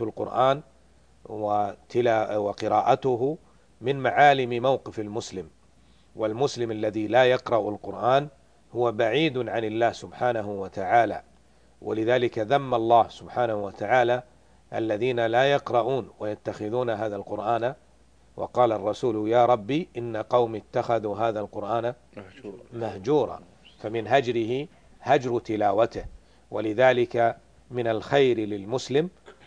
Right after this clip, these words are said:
Speaker 1: أن يجعل لنفسه وردا من القرآن يومي، إما جزء أو أكثر من جزء بحسب حاله وظروفه ووقته، ولكن لا يجوز التخلي بأن يمر اليوم أو اليومين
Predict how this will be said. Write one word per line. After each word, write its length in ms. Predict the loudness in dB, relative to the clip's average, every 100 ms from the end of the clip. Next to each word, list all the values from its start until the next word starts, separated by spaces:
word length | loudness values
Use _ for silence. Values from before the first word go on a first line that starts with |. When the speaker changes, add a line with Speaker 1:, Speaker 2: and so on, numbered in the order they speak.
| -8
Speaker 1:
أن 160 | -6 -2
يجعل 560 | -2 0 0 0 -2 -6
لنفسه 640 | -2 -2 -2 -4 -2 -2
وردا 420 | 2 4 6 4
من 180 | 0 -2
القرآن 640 | -4 -6 -6 2 2 2 -2 _ _ _ _ _ -2
يومي، 600 | 0 2 0 -4 -8 -10 -8
إما 480 | -6 -4 -2 -4 -6 -4
جزء 340 | -2 -2 -8 -6 0
أو 160 | 0 0
أكثر 540 | -2 -2 -4 -4 -4 _ _ _ _ _ -10
من 240 | -10 -2
جزء 300 | 0 0 -2 -8
بحسب 520 | -4 -4 -2 -4 -2
حاله 400 | 2 2 2 -4
وظروفه 680 | -10 -8 -2 -2 -2 -4 -10 _ _ _ -8
ووقته، 580 | -2 2 0 0 -6 -6 -10 _ _ -8
ولكن 500 | 2 4 4 2 2
لا 360 | 10 12 12
يجوز 320 | 8 4 -2 -6
التخلي 640 | -4 -2 2 2 2 0
بأن 340 | 0 -4 -6 -6
يمر 460 | -2 -2 0 0
اليوم 460 | 2 2 4 2 -2
أو 160 | -6 -4
اليومين 580 | -6 -6 -6 -4 -6